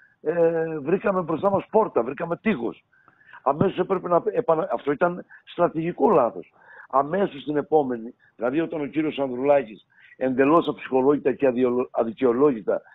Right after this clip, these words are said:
είπε ότι, ε,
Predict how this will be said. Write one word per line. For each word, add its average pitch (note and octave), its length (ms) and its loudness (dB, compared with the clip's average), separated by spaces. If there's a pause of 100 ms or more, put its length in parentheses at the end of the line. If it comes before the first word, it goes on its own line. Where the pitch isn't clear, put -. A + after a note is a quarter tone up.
(280)
είπε D3 320 2
ότι, C3+ 520 4 (340)
ε, B2+ 800 2